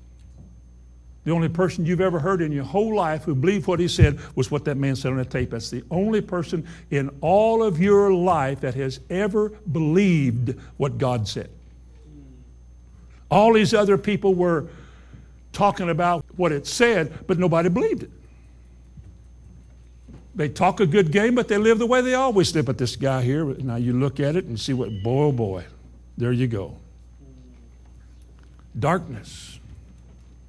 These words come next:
Does it say in John three nineteen that men love darkness? You can go ahead and agree with me. It, it really does.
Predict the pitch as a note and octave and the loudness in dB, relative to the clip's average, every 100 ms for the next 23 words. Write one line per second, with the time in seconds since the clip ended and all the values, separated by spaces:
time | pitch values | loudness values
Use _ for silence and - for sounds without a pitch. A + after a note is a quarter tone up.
0 | - - - - - - E3 F3+ F#3 - | -20 -20 -20 -20 -20 -8 -4 -4 -4 -6
1 | D#4 B3 D3 F3+ F#3 - F#3 E3+ E3 E3 | -4 -2 0 0 0 0 0 0 -2 -2
2 | F3+ D3+ C3 C3+ E3 D3+ C#3+ C3 C3 D3 | -4 -2 -4 -4 -4 -4 -4 -4 -6 -8
3 | D3 C3+ - - - - C3 B2 - F#3 | -10 -14 -18 -20 -20 -20 -20 -20 -20 -20
4 | - - - - - - - - - - | -20 -20 -20 -20 -20 -20 -20 -20 -20 -20
5 | - - - A#2+ A#2 G#2 A2+ A2+ A2 G2+ | -20 -20 -10 -8 -8 -8 -8 -8 -8 -6
6 | A2+ A2 G#2 G#2+ A#2+ A#2 A2+ - A#2 A#2 | -4 -4 -6 -8 -8 -10 -12 -12 -10 -8
7 | A2 G#2 B2 A#2+ - - | -6 -6 -6 -8 -14 -20